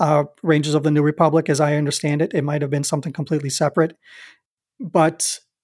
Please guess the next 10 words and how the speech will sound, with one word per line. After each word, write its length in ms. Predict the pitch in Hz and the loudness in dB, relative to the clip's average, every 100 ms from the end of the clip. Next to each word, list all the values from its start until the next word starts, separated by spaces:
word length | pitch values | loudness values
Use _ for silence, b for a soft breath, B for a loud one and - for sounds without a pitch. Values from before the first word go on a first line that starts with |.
| _ _ _ _ _ - | _ _ _ _ _ -8
if 240 | 202 226 220 | 0 2 4
I 100 | 202 | 2
can 140 | 202 | 2
pose 260 | 196 214 214 | 4 2 2
a 40 | |
question 640 | - 165 156 160 147 170 | 0 2 2 -2 -2 -4
for 140 | - 165 | -6 -6
you 120 | 143 | -4
guys, 480 | 139 135 135 - - | -4 -4 -6 -8 -8
um, 480 | 160 139 135 139 156 | -6 -4 -4 -6 -8